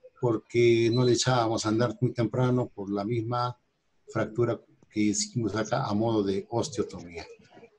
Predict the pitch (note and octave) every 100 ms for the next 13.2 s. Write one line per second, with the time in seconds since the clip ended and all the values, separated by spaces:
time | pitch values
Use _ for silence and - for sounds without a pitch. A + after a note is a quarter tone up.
0 | _ A2 A#2+ A#2+ A2 A2 A2 G2+ G#2+ G#2
1 | G#2 - G2+ G2+ A#2 A2 G#2 G2 G2 E2
2 | - - - - _ - - _ _ _
3 | _ - - - _ - - - - _
4 | _ C3+ C3+ D3 C#3 C3+ A3+ A#3+ C#4+ -
5 | D3 A2 E3+ D#3 - D#3 D#3 D#3 C3+ C3
6 | A#2+ A2 A2 - - - - - _ _
7 | _ G#2+ G2+ - A#2+ G#2 G#2+ A2 G#2+ G#2
8 | A#2+ D#3 F#3 B2+ G#2 F#2+ A2 G#2+ G2+ G2+
9 | G#2+ G#2+ G2+ - F2+ F2 F#2 D#2+ - _
10 | - - - G2 A2+ C3 B2+ C3+ D#3+ B2+
11 | A#2 A2 G#2 G2 G2 - D#3 D#3 C#3 G#2+
12 | G2+ - G2 F#2+ - A#2+ G#2 F#2 F2+ F2+
13 | F2